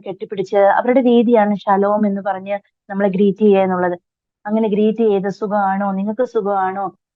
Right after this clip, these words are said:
ആ, നിങ്ങൾ ത-, വർക്ക് എങ്ങനെ പോകുന്നു? ടഫാന്ന് അറിയാം. സാരമില്ല കേട്ടോ, പുറത്തൊക്കെ ഇറങ്ങി നടക്കണം." അവര് വളരെ പോസിറ്റീവ് മൈൻഡഡ് ആയ ഒരു ആൾക്കാരാണ്.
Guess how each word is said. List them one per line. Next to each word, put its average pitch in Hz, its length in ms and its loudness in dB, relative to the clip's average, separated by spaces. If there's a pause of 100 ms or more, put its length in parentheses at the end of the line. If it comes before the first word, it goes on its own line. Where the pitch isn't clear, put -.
(140)
ആ, 180 240 -2
നിങ്ങൾ 190 440 -6
ത-, 185 340 -2
വർക്ക് 196 280 -2
എങ്ങനെ 196 300 0
പോകുന്നു? 190 360 -4
ടഫാന്ന് 190 500 -2
അറിയാം. 185 380 -2 (280)
സാരമില്ല 185 480 -2
കേട്ടോ, 185 260 -4
പുറത്തൊക്കെ 190 400 -6
ഇറങ്ങി 185 240 -4
നടക്കണം." 185 320 -6
അവര് 254 180 -6 (340)
വളരെ 240 240 0
പോസിറ്റീവ് 262 580 -2
മൈൻഡഡ് 277 320 -2
ആയ 240 280 -2
ഒരു 226 320 -4 (300)
ആൾക്കാരാണ്. 202 600 -4